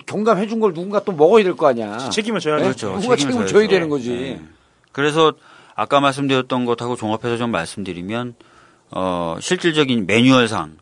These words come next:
Speaker 3: 또는 규정상,
Speaker 1: 음.
Speaker 3: 어, 청와대가 법적인 책임을 지는 것으로 보이고, 어, 그러고 실질적으로도 지시도 했었다.
Speaker 1: 예.
Speaker 3: 예. 그런데 그 지시 내용이 구조를 할 수 있도록 하는 지시가 아니라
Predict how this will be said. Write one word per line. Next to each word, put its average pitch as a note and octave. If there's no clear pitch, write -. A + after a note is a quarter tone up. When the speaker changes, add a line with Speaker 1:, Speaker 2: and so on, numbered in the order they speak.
Speaker 3:
또는 A#2+
규정상, B2
Speaker 1:
음. F#2+
Speaker 3:
어, F#2
청와대가 B2
법적인 C#3
책임을 C#3
지는 A2+
것으로 G#2+
보이고, F2+
어, F#2+
그러고 C#3+
실질적으로도 G3
지시도 A2
했었다. F2+
Speaker 1:
예. F2+
Speaker 3:
예. E2+
그런데 F#3+
그 F3+
지시 D3+
내용이 D#3+
구조를 F#3
할 F#3
수 -
있도록 D#3+
하는 C#3
지시가 G#2+
아니라 F2